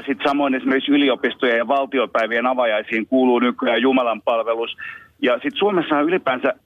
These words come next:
rekisteröidään väestötietojärjestelmää ihmisten uskonnollinen vakaumus. Ja tää on mun mielestä huolestuttavaa, koska täytyy koko ajan muistaa sit, se, että, että, ö, mua kuumottaa aika, jolloin mustaat saappaat marssii pitkin katuja ja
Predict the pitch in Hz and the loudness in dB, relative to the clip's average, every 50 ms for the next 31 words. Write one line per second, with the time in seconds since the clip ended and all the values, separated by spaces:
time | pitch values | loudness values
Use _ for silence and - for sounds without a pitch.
0 | _ _ _ - 135 151 175 165 - 151 139 - - 113 98 101 101 101 107 110 | _ _ _ -4 -2 -2 -2 0 0 -2 -2 -2 -2 -2 0 0 0 0 0 -2
1 | 110 110 139 143 139 131 - 113 92 95 95 95 110 110 113 117 120 117 101 - | 0 0 -2 -2 -2 -2 -4 -4 -2 -2 -2 0 0 0 0 0 0 -2 -2 -2
2 | - 110 101 104 107 110 113 113 113 110 110 - - 117 123 135 131 - - 107 | -2 -2 0 0 0 0 0 -2 -2 -4 -4 -2 -2 0 0 0 0 0 -2 -2
3 | 92 85 95 98 101 98 92 98 123 127 123 - 117 95 95 85 90 95 - - | 0 0 0 0 -2 -2 0 -2 -2 -2 -2 -2 -2 -2 -2 -4 -8 -8 -6 -2
4 | 113 98 95 101 - - - - 156 160 147 120 104 104 107 123 131 127 127 113 | 0 0 0 0 -2 -4 -4 -2 -2 0 0 -2 -4 -2 -2 0 2 2 2 2
5 | 104 107 101 - 117 101 131 131 120 120 117 - _ - 110 104 104 104 - 113 | 0 0 -2 -2 -2 0 0 0 0 -2 -4 -6 _ -4 -2 -2 -2 -2 -2 -4
6 | 107 - - 120 113 110 - - 127 117 - 139 131 - 147 - - - 131 123 | -6 -2 -2 -2 -2 -2 -2 -4 -4 -2 -2 -2 -2 0 -2 -2 -2 -2 -2 -2
7 | 101 101 107 110 113 - - 127 104 - - - 131 104 - - 117 - - - | -2 -4 -4 -6 -6 -4 -4 -4 -4 -2 -2 -2 -2 -2 -2 -4 -4 -2 -2 0
8 | 131 117 110 - _ - 117 85 110 113 - _ 127 117 - - 92 85 117 117 | 0 0 -2 -2 _ -4 -2 -2 -2 -4 -4 _ -4 -4 -4 -6 -4 -2 -2 0
9 | 113 120 135 143 131 - - 135 131 117 123 123 - _ 123 117 120 123 131 131 | 0 2 0 0 0 0 0 0 0 0 0 -4 -4 _ -2 -2 0 0 -2 -4
10 | 120 - 117 110 107 110 113 110 110 117 131 143 135 - - 104 101 - - 131 | -4 -2 -2 0 0 0 0 0 0 0 0 0 0 -2 -4 -4 -4 -2 -4 -2
11 | 120 117 110 - - 113 104 98 - 110 107 110 104 - - 107 101 - - 127 | -2 -2 -4 -4 -4 -4 -4 -4 -2 -4 -4 -4 -4 -2 -2 -2 0 0 -2 -6
12 | 123 - 120 113 - - 127 127 - - 113 101 90 92 95 90 | -4 -4 -4 -4 -2 -2 -4 -4 -2 -2 -2 0 0 0 0 -2